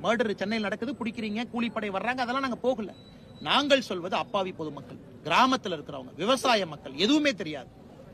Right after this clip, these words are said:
அவங்க கையை வெட்டி வலை எடுத்துட்டு போறீங்க, காதை வெட்டி தோறு எடுத்துட்டு போறீங்க. இதுக்கு எப்படி வந்து நம்ம பொறுப்பேற்க முடியும்? எல்லா கொலைக்கும் வாங்கினா நம்ம வந்து ஆர்ப்பாட்டம் பண்றோம், எல்லா கொலைக்குமா பத்திரிகையாளர் சந்திப்பிட்ட பேசுறோம்? ஆணவ கொலைகள் நடக்குது, வன்ம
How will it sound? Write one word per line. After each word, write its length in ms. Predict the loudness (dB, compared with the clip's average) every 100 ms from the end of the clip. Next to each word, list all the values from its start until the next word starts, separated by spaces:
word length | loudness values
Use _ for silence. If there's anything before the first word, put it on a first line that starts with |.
| -20 -2
அவங்க 360 | 2 4 2
கையை 380 | 0 2 6 6
வெட்டி 260 | 4 2 2
வலை 200 | 4 2
எடுத்துட்டு 400 | 0 -6 -6 -8
போறீங்க, 120 | -2
காதை 320 | 2 4 4
வெட்டி 240 | 0 -4
தோறு 160 | -2 -2
எடுத்துட்டு 360 | -2 -6 -8 -10
போறீங்க. 140 | -4
இதுக்கு 320 | 2 4 4
எப்படி 220 | 2 0
வந்து 220 | 0 0 0
நம்ம 160 | -2
பொறுப்பேற்க 400 | -4 -6 -6 -10
முடியும்? 200 | -14 -16 -18 -2
எல்லா 260 | 2 2
கொலைக்கும் 340 | 4 2 4 0
வாங்கினா 180 | 2 0
நம்ம 220 | 0 0
வந்து 100 | 0
ஆர்ப்பாட்டம் 360 | 0 -2 -4
பண்றோம், 260 | -6 -4 -2
எல்லா 220 | 2 2
கொலைக்குமா 340 | 2 -2 -2 -2
பத்திரிகையாளர் 440 | -2 -4 -4 -4
சந்திப்பிட்ட 520 | -4 -8 -8 -8 -8
பேசுறோம்? 220 | -10 -12 -14 -16 -14 -16 -14 -16 -18 -14 2
ஆணவ 180 | 4 4 2
கொலைகள் 280 | -2 -2 -4
நடக்குது, 340 | -8 -6 -6 -2
வன்ம 180 | 0